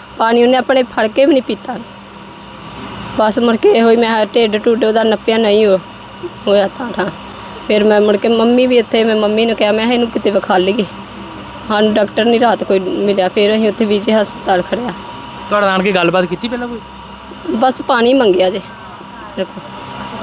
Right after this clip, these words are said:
Speaker 1: ਹੋਰ ਨਹੀਂ ਕੁਛ ਮੰਗਿਆ।
Speaker 2: ਪਹਿ-, ਪਹਿਲਾਂ ਵੀ ਸ਼ਰਾਬ ਉੱਥੋਂ ਪੀਂਦੇ ਸੀ?
Speaker 1: ਪੀਂਦੇ ਸੀ ਉਹ। ਕੱਲ੍ਹ ਜਿਹੜੀ ਸ਼ਰਾਬ ਪੀਤੀ ਨਾ, ਉਹ ਸ਼ਰਾਬ ਲੈ ਕੇ ਪੀਤੀ, ਉਹ ਲੈ ਕੇ ਪੀ ਗਏ।
Speaker 2: ਇਹ ਕਿੰਨੇ ਕੁ ਵਜੇ ਦਾ ਵਾਕਿਆ ਸਰ?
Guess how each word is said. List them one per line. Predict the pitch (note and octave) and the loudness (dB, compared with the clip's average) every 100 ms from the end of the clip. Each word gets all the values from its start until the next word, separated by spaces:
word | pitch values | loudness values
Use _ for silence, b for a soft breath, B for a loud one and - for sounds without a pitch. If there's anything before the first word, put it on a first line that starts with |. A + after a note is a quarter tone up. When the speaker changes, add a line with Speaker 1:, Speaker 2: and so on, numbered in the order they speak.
| - | 0
Speaker 1:
ਹੋਰ | G#3+ | 2
ਨਹੀਂ | G#3 | 2
ਕੁਛ | G3+ F#3+ - | 2 -2 -2
ਮੰਗਿਆ। | A#3 A#3+ - | -2 -4 -4
Speaker 2:
ਪਹਿ-, | G3 G3 - | -4 -4 0
ਪਹਿਲਾਂ | G3+ B3 | 2 4
ਵੀ | C4 | 4
ਸ਼ਰਾਬ | A3 G3+ G3+ | 4 2 0
ਉੱਥੋਂ | G3+ G#3 | -2 -4
ਪੀਂਦੇ | G3 F3+ | -8 -12
ਸੀ? | - - - - - - | -16 -20 -20 -18 -14 -2
Speaker 1:
ਪੀਂਦੇ | A3+ G3+ G3 | 0 2 4
ਸੀ | A3 | 4
ਉਹ। | G3+ | 2
ਕੱਲ੍ਹ | G3 A#3+ C4 | 2 2 4
ਜਿਹੜੀ | C#4 A#3+ A3+ | 4 2 2
ਸ਼ਰਾਬ | B3 A3 G3+ | 2 2 0
ਪੀਤੀ | G#3+ G3+ A3+ | -2 -2 -2
ਨਾ, | A#3 | 0
ਉਹ | A3+ A#3 C4 | 0 4 4
ਸ਼ਰਾਬ | B3+ B3 G3+ F#3+ | 4 2 0 2
ਲੈ | F#3 | 0
ਕੇ | F3+ G3+ | -2 -6
ਪੀਤੀ, | E3+ - F#3 D#3+ - - - - - - - - | -10 -14 -14 -14 -16 -16 -16 -16 -16 -14 -14 -2
ਉਹ | G#3+ A#3+ B3 | 4 6 6
ਲੈ | A3+ | 4
ਕੇ | G3+ F#3+ | 2 0
ਪੀ | F3+ | 0
ਗਏ। | F3 F#3+ C#3+ - G#3+ | -2 -6 -10 -10 -6
Speaker 2:
ਇਹ | |
ਕਿੰਨੇ | G#3+ C4+ C#4+ | 2 4 6
ਕੁ | |
ਵਜੇ | C#4 | 6
ਦਾ | A3 | 4
ਵਾਕਿਆ | G3 D#3+ D#3 | 4 0 -6
ਸਰ? | C3+ | -16